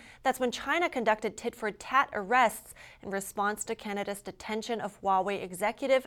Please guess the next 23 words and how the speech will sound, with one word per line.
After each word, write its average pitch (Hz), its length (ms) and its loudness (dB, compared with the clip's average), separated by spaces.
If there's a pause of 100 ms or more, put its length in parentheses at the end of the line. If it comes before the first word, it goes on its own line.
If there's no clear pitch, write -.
Meng 208 200 -6
Wanzhou. 226 600 -2 (580)
Just 202 200 -6
on 196 140 0
Monday, 233 400 6
an 214 120 -2
employee 214 580 0
at 214 80 -4
Hydro-Quebec 214 920 0
in 202 140 -8
Canada 269 560 6 (320)
was 269 120 -2
arrested 247 600 6
and 220 160 -2
charged - 540 0
with 202 260 -8
trying 269 380 -6
to 247 100 -6
steal 220 260 -2
trade 311 380 -2
secrets 185 400 -6
for 269 320 2
China. 180 420 -4